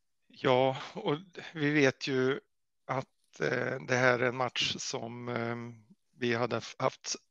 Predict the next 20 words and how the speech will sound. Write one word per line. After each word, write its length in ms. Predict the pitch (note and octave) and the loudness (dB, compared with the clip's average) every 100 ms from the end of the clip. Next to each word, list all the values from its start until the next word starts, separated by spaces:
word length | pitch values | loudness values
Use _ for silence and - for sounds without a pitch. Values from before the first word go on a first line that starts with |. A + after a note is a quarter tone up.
| _ | _
svårt 500 | - C#3 A#2+ A#2 - | -8 -4 -4 -6 -4
i 260 | B2 A2+ A2 - - _ _ _ | -4 -4 -6 -14 -20 _ _ _
oavsett 600 | G#3 A#2 A#2 - C#3+ - C#3+ E3+ _ _ _ | -8 -2 0 2 0 -4 -16 -20 _ _ _
när 300 | - D3 C3 | -4 2 4
vi 100 | B2 | 6
hade 160 | B2 A#2+ | 4 2
spelat 380 | A2+ C3 A#2 - | 2 4 4 0
den. 200 | A#2+ A#2 | -4 -8
Nu 60 | B2 | -4
har 180 | C3+ B2+ | -2 -2
vi, 120 | E3 | 2
vi 60 | |
har 80 | C#3 | 2
s-, 320 | C3+ - - - _ _ _ _ _ _ _ - | 2 -2 -10 -18 _ _ _ _ _ _ _ -20
möter 300 | C#3+ C#3+ - | -4 -4 -2
vi 80 | D3 | 0
dem 300 | C#3 C#3+ C3+ | 2 0 -6
hemma 320 | C3 D3 C#3 | -4 -2 -2
nu, 80 | D3+ | -2
va? 200 | - - | -2 -4